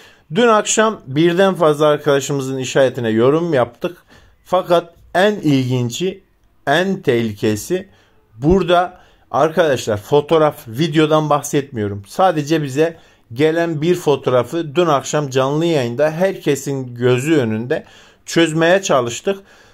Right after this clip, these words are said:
Gördüğünüz kapak arkadaşlar, kırılmış, kırmızı yer, kırık olan yer.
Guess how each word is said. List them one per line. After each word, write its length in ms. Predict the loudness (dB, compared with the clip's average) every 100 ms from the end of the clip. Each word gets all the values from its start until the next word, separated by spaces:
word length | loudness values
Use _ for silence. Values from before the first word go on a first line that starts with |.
| _
Gördüğünüz 760 | 2 4 4 4 2 0 -2 -8 _ -4
kapak 380 | -2 0 0
arkadaşlar, 720 | 0 0 0 0 0 -2 -4
kırılmış, 500 | 0 0 2 0 -4
kırmızı 540 | -8 -2 -2 -2 -4 0
yer, 320 | 0 0 -4
kırık 320 | -2 0 0
olan 280 | 0 0 -2
yer. 240 | -2 -4